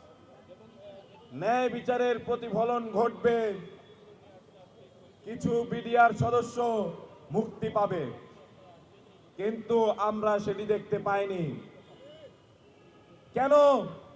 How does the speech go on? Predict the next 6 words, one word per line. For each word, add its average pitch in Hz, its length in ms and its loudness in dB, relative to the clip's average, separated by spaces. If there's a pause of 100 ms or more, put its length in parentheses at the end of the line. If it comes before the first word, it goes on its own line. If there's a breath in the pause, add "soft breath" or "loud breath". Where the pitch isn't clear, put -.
(680)
বিডিআর 262 380 4 (120)
সদস্যদের 254 640 4 (600)
কালকে 240 400 2 (720)
মুক্তি 254 340 0
দেওয়া 254 260 8
হলো 269 140 6